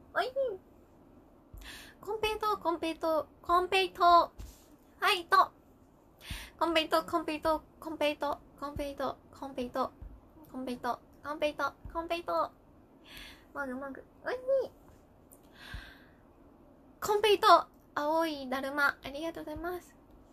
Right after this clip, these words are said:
はい、ファイト。同じく、ファイト。え、ちょっと待ってください。花束。デイジー、コンペイト、コンペイト、コンペイト、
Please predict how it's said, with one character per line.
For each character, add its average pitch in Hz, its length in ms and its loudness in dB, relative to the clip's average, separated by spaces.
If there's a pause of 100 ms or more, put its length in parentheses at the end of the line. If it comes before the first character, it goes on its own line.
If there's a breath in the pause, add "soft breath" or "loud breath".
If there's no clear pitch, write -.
(320)
は 392 100 2
い、 392 60 2
フ 339 60 -4 (420)
ァ 539 200 6
イ - 40 -8
ト。 - 180 4 (1900 loud breath)
同 294 180 0
じ - 120 -8
く、 - 200 -14
フ - 40 -6
ァ - 100 -4
イ 508 420 2
ト。 494 440 4 (1800 loud breath)
え、 302 120 -8
ち - 40 -14 (440)
ょ 240 40 -12
っ - 20 -12
と - 0 -
待 254 60 -14
っ 254 40 -14
て 247 60 -16
く - 0 -
だ - 0 -
さ - 760 -8
い。 427 40 4
花 539 80 10
束。 453 380 10 (920)
デ 359 200 0
イ 311 60 -6
ジ 269 100 -8
ー、 - 520 -12
コ 320 80 -2
ン 330 80 -8
ペ 302 160 -2
イ 294 60 -6
ト、 285 260 -2
コ 277 140 -6
ン 277 40 -16
ペ 277 120 -6
イ 269 60 -8
ト、 262 200 -2
コ - 180 -12
ン 294 60 -12
ペ 277 140 -6
イ 277 60 -10
ト、 - 240 -10